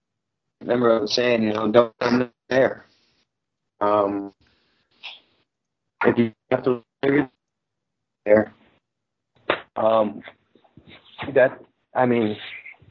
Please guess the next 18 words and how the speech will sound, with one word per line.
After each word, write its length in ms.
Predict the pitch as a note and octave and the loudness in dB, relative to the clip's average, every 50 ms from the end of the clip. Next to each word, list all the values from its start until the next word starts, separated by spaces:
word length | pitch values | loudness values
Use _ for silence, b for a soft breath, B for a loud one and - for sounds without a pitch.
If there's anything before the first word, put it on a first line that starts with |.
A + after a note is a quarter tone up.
| _ _ - | _ _ -2
up 180 | C3+ C#3 - - | 0 0 -2 -2
here 400 | D3+ D3 D#3 E3 E3 D#3+ D#3 C#3+ | 0 2 2 2 2 2 0 -2
in 140 | B2 G#2+ | -2 -4
Montana, 580 | A2 A2+ A2+ B2+ C#3 C3+ C#3 B2+ C3+ C#3+ D3+ D3+ | -4 -2 -2 -2 -2 0 0 0 0 0 0 0
there's 220 | C#3+ A#2+ A2 A2 | 0 0 0 0
a 60 | - C2 | -4 -4
lot 280 | D#2 F2+ G#2+ - - | 0 0 0 0 0
more 140 | A2 A#2+ A#2 | -2 -2 -2
water. 380 | A#2 A2 G#2+ A2 A#2+ B2 B2+ B2 | 0 0 2 2 2 2 2 0
Wyoming, 500 | A2+ A2 G2+ A2 B2 B2 C3+ C#3+ C#3+ C3+ | 0 0 0 0 0 -2 -2 -2 -2 -2
there's 180 | B2 A#2+ A2 | -4 -4 -2
a 60 | A2 | 0
lot 220 | A2 G2+ G2+ F#2+ - | 0 2 0 0 -2
more 220 | G#2 G2+ G2 G2+ | -2 -2 -2 -2
water. 380 | G2 G2 F#2+ A2 A2+ A#2+ A#2+ B2 | -2 0 0 2 2 0 -2 -2
You, 800 | A#2 A2+ A2+ G#2+ - _ - - - - - _ _ _ - - | -6 -12 -18 -20 -20 _ -20 -20 -20 -20 -20 _ _ _ -12 -8
you 160 | - A1+ - | -6 -4 2
just, 220 | - A2 A2 - | 4 4 4 4